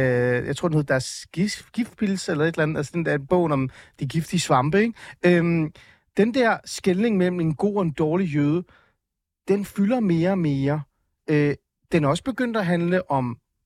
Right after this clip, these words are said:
muslimer. Hvem er en god og en dårlig muslim? Altså det der med, øh, hvis du ikke tager afstand fra Hamas, så er du enig med Hamas, ikke? Hvis du ikke tager afstand fra staten Israel, så er du enig med staten Israel.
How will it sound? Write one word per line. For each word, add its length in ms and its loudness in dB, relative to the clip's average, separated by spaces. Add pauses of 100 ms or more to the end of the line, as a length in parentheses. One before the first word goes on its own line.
muslimer. 360 -2 (640)
Hvem 160 2
er 60 2
en 180 0
god 260 -2 (100)
og 120 -4
en 120 -4
dårlig 420 -2
muslim? 340 -8 (580)
Altså 200 -2
det 140 -2
der 100 4
med, 260 2 (420)
øh, 180 4
hvis 160 -8
du 100 0
ikke 160 0
tager 400 0
afstand 480 -2
fra 100 -10
Hamas, 520 0 (240)
så 120 2
er 40 4
du 180 0
enig 320 2
med 80 2
Hamas, 440 -2
ikke? 160 -2 (220)
Hvis 120 -12
du 80 2
ikke 100 -2
tager 140 2
afstand 340 -2
fra 100 -2
staten 280 -2
Israel, 380 0 (280)
så 140 0
er 40 0
du 80 0
enig 280 2
med 80 0
staten 340 -6
Israel. 300 -10